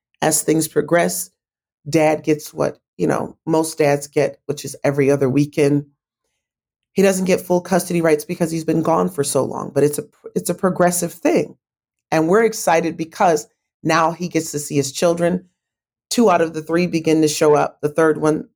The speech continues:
the oldest, does not want to show up. But with more time, all three begin to show up. And now Chris is now having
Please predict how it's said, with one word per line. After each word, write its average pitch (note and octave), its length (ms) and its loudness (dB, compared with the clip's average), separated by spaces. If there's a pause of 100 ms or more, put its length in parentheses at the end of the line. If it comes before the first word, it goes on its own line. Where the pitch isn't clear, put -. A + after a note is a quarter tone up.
(140)
the D3 120 4
oldest, D3 440 2
does C#3+ 140 -6
not C#3+ 220 -2
want C#3+ 120 2
to C#3+ 60 2
show C#3+ 220 2
up. C#3+ 260 -2 (580)
But - 140 2
with D#3 160 2
more E3 240 2
time, C#3+ 560 -6 (1120)
all D3+ 240 2
three D#3 220 -4
begin D3 300 2
to C#3+ 100 -6
show C3 260 2
up. - 260 -6 (1200)
And D3+ 120 2
now D#3+ 140 2
Chris D#3+ 300 -6
is D3 200 -6
now C#3 260 -2
having C3+ 480 -2